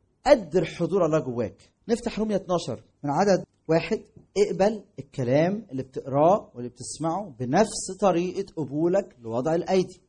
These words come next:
في رومية ستة الكتاب بيقول: "أتكلم بطريقة بشرية عشان تفهموني." فأنا بضطر أجيب مثل عشان تفهموا اللي أنا بقوله.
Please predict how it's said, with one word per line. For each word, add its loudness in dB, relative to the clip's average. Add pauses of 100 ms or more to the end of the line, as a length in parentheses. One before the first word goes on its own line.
في -6
رومية 0
ستة -2
الكتاب 0
بيقول: -2 (300)
"أتكلم 2
بطريقة 0
بشرية -2
عشان -10
تفهموني." -6 (380)
فأنا 0
بضطر 0
أجيب -4
مثل -2
عشان -8
تفهموا 0
اللي -2
أنا 0
بقوله. 0